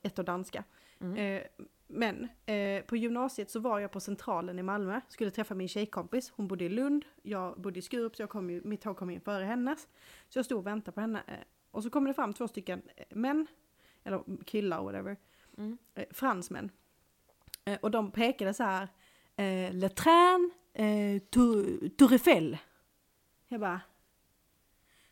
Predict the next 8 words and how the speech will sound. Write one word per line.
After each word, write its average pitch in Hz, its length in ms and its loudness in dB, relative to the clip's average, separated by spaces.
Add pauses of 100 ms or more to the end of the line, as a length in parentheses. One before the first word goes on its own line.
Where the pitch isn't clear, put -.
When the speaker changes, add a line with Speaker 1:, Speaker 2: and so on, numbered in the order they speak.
(120)
Speaker 1:
"Okej, 202 280 -4
jag 214 100 -4
kan 254 140 0
tillräckligt 302 300 4
mycket 294 220 -2 (460)
franska 262 380 0
för 202 80 -4
att 196 140 -8